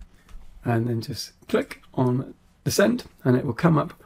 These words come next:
with an answer in just a few seconds. Now, what this does is it gives you a little short article that you could share with your clients, telling them the value of habit coaching, and the quality will be really, really good.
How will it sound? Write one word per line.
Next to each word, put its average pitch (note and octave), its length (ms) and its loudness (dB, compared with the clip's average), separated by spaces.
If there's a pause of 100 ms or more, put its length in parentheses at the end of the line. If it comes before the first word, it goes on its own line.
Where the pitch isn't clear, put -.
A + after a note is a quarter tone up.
(140)
with D3+ 220 6
an C#3+ 80 6
answer C#3 280 0
in G#2+ 120 0
just - 240 -2
a C#3+ 40 -4
few D3+ 200 -4
seconds. - 480 -6 (320)
Now, F#3 100 10
what C4+ 180 10
this F#3 140 8
does A#3+ 240 4
is C3+ 140 4
it C3+ 80 6
gives D3 260 4
you C3+ 220 6
a B2+ 180 2
little C3+ 140 4
short A#2+ 320 6
article G3+ 440 2 (280)
that E3+ 100 10
you F#3 100 10
could F3 140 2
share E3+ 140 8
with E3+ 80 6
your F3+ 100 4
clients, - 320 2
telling C3 260 2
them B2+ 120 4
the C#3 80 4
value B2+ 280 2
of C#3+ 100 -2
habit B2 260 -4
coaching, D3+ 400 2
and C3 180 2
the C3+ 60 0
quality - 420 0
will C#3 220 4
be C3+ 160 2
really, B2+ 280 0
really B2 180 2
good. D3 200 6